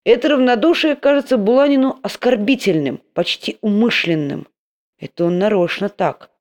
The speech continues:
Видит ведь, как мне неприятно, и нарочно делает. Наконец, нервное напряжение начинает ослабевать. Его заменяют усталость и скука.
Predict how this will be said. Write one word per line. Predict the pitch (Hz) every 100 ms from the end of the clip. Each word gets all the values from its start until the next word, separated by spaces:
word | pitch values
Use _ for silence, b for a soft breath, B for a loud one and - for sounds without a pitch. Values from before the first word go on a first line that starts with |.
| _ _ _
Видит | 147 185 254 -
ведь, | 214 - _ -
как | 160 -
мне | 202
неприятно, | 185 180 180 185 190 - - - _
и | 160
нарочно | 190 254 240 - 202
делает. | 226 233 160 131 - _ _ _ _ _ _ _ _ _ _ _
Наконец, | - 160 220 311 -
нервное | 208 254 311 277
напряжение | 233 208 196 190 294 311 269
начинает | 190 - 170 220 226
ослабевать. | - - 190 185 180 147 - - - _ _ _ _ _ -
Его | 151 208
заменяют | 254 233 196 208 202 196 -
усталость | - - 247 254 220 - _
и | 180
скука. | - - 233 214 - -